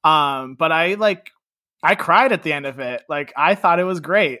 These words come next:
I thought it was really, really good. So I definitely, if you haven't watched it,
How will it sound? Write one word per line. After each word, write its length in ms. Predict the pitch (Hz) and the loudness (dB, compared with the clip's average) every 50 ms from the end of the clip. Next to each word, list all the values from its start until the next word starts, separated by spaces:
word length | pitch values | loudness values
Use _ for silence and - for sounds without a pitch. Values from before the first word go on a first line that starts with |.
| _ - | _ -4
I 100 | 139 165 | -4 -2
thought 160 | - 196 196 196 | 0 0 0 2
it 40 | |
was 100 | 196 175 | 0 0
really, 240 | 165 180 180 185 180 | 0 -2 -2 0 0
really 200 | 175 180 180 170 | -2 -2 -2 -4
good. 260 | 147 175 165 143 127 | -2 -2 -2 -2 -2
So 200 | - 151 143 143 | -2 -2 0 2
I 180 | 143 143 165 170 | 2 2 0 0
definitely, 680 | 151 - 190 180 180 220 220 214 202 202 185 160 156 - | 0 0 -2 -2 0 -2 -2 -2 0 -2 -2 -4 -6 -6
if 140 | 185 156 170 | -8 -4 -2
you 120 | 180 170 | -2 -2
haven't 360 | 135 120 135 139 151 165 165 | -2 -2 0 0 0 -2 -2
watched 220 | 160 156 151 - 156 | 0 0 0 0 -4
it, 80 | 143 | -10